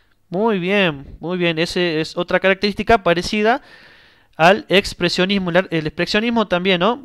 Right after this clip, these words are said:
Como que utilizaba mucho el negro para remarcar, para dar fuerza a los dibujos, para que tengan mayor, eh, impacto visual. Surgen los barrios, es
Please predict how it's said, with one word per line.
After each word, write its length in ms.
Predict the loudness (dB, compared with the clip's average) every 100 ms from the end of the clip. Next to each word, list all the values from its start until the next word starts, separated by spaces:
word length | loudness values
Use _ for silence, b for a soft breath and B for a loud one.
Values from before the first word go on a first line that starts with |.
| -14
Como 240 | -10 -10
que 160 | -8 -10
utilizaba 500 | -8 -6 2 4 4
mucho 320 | 0 -2 -4
el 240 | -4 -2
negro 640 | 2 4 4 2 0 -2 _ _ _ _ _ _
para 220 | -6 -4
remarcar, 640 | -2 -2 -2 -4 2 2 2
para 200 | 0 2
dar 140 | 0
fuerza 840 | -2 -12 -12 2 2 2 0 -2 -2 B B B
a 100 | -6
los 160 | -4 -4
dibujos, 580 | -2 -4 -2 -6 -6 _ b b b
para 220 | -8 -6 -6
que 100 | -8
tengan 560 | 0 0 0 -2 -4
mayor, 480 | -2 -2 0 0 -2 b b b b b
eh, 340 | -8 -4 -4 -6 -10 -16
impacto 1000 | -12 -12 -6 4 4 4 0 0 0 -8 -12
visual. 480 | -10 0 2 2 0 -16 -20 -20 _ _ _ _ _ _ -20 _ b b b b b
Surgen 440 | -6 -6 -2 -2
los 120 | -2
barrios, 480 | 4 4 4 -2 -6
es 260 | -4 -4 -6